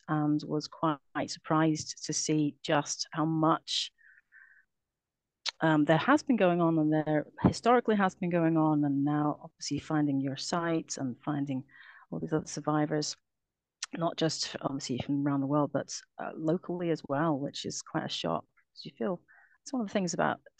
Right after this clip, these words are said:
uh, what you go through, it's a very isolating process. So actually realizing that there's more to this is horrible,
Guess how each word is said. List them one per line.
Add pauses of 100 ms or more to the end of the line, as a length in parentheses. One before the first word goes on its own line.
uh, (800)
what
you
go
through,
it's
a
very
isolating
process.
So
actually
realizing
that (200)
there's
more
to
this
is (120)
horrible,